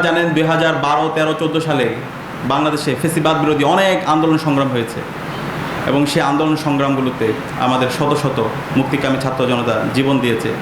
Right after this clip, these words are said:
দুই হাজার তেইশ সালে আল্লামা দেলাওয়ার হোসেন সাইদির আঠাশে ফেব্রুয়ারি রায় পরবর্তী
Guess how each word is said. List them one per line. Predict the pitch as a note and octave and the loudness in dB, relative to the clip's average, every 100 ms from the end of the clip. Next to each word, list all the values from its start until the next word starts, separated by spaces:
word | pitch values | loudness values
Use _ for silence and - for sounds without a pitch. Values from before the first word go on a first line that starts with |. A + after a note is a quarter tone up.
| - - - B2+ | -6 -8 -4 0
দুই | C3+ | 2
হাজার | C#3 D3 D3 C#3 - - - - - - D#3 | 2 2 2 0 -4 -8 -10 -10 -10 -6 0
তেইশ | F3 F3+ | 0 2
সালে | F3+ A#2+ G#2+ - - - - - - - - - - - - C#3 | 0 0 -2 -6 -10 -10 -10 -8 -8 -6 -6 -6 -4 -4 -4 -2
আল্লামা | C#3 D3 D3 | 0 2 2
দেলাওয়ার | C#3+ D3+ D3+ | 2 2 2
হোসেন | D#3 C#3+ | 0 0
সাইদির | C#3 B2 A#2+ G#2 - - - - - - | -2 0 -2 -6 -10 -10 -10 -10 -10 -2
আঠাশে | C3 D#3 D3+ | 4 4 4
ফেব্রুয়ারি | C#3+ C3+ C3 | 2 4 4
রায় | C3 C#3+ | 4 4
পরবর্তী | C#3+ C3 A#2+ - | 2 2 0 -2